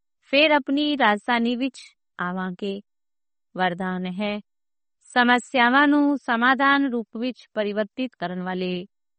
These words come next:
ਵਿਸ਼ਵ ਕਲਿਆਣੀ ਭਵ। ਸਮਾਧਾਨ ਨੂੰ ਸਮੱਸਿਆ ਰੂਪ ਵਿੱਚ ਪਰਿਵਰਤਨ, ਸਮੱਸਿਆਵਾਂ ਨੂੰ ਸਮਾਧਾਨ ਰੂਪ ਵਿੱਚ ਪਰਿਵਰਤਨ ਕਰਨ ਵਾਲੇ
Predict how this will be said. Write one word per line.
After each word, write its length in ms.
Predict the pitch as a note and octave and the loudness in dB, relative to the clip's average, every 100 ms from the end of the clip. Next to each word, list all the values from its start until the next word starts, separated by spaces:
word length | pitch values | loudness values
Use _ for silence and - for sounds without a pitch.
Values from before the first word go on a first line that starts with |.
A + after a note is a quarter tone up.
| _ _ - | _ _ -16
ਵਿਸ਼ਵ 560 | F3 C4+ C#4 - D4+ D4+ | -6 -4 -4 -4 -2 -2
ਕਲਿਆਣੀ 680 | - G3 F#3+ F#3 F#3 F#3+ F#3 | -2 -2 -2 -2 -2 -4 -6
ਭਵ। 420 | F3 G3 G3+ G3+ - _ _ _ _ _ _ _ _ _ _ | -8 -8 -8 -8 -12 _ _ _ _ _ _ _ _ _ _
ਸਮਾਧਾਨ 760 | - A#3 A#3 C4+ C#4 C#4+ D4 | -2 2 4 4 6 4 6
ਨੂੰ 280 | C#4 C#4+ C#4+ | 4 0 -2
ਸਮੱਸਿਆ 640 | - A3+ G#3 - - B3 A#3+ | -4 -6 -6 -8 -2 0 0
ਰੂਪ 300 | G#3 F#3+ G3 | -2 -8 -8
ਵਿੱਚ 480 | G#3+ F#3+ - _ _ _ _ _ _ _ _ - | -8 -10 -18 _ _ _ _ _ _ _ _ 0
ਪਰਿਵਰਤਨ, 880 | A3+ A#3 A#3+ A#3+ - C#4+ B3+ F3+ F3+ _ _ _ _ _ _ - | 4 4 2 0 -2 -4 -4 -6 -14 _ _ _ _ _ _ -4
ਸਮੱਸਿਆਵਾਂ 720 | A3+ A#3 A#3 - A#3 A#3 C#4+ | 0 0 -2 0 2 6 6
ਨੂੰ 320 | D4 D4 D4 | 4 0 -2
ਸਮਾਧਾਨ 720 | C#4 - B3 C4 C4+ C#4 C#4+ C#4 | -4 0 2 4 4 4 4 4
ਰੂਪ 320 | A3 F#3+ G3+ | 0 -4 -4
ਵਿੱਚ 440 | G3+ A#3 - - _ | -4 -4 -6 -18 _
ਪਰਿਵਰਤਨ 600 | A3+ A3+ A3+ A3+ - C4+ | 2 4 4 0 0 -2
ਕਰਨ 280 | B3+ G3 F#3+ | 0 -2 -2
ਵਾਲੇ 480 | F#3+ F#3 F#3+ F#3+ | -2 -2 -2 -4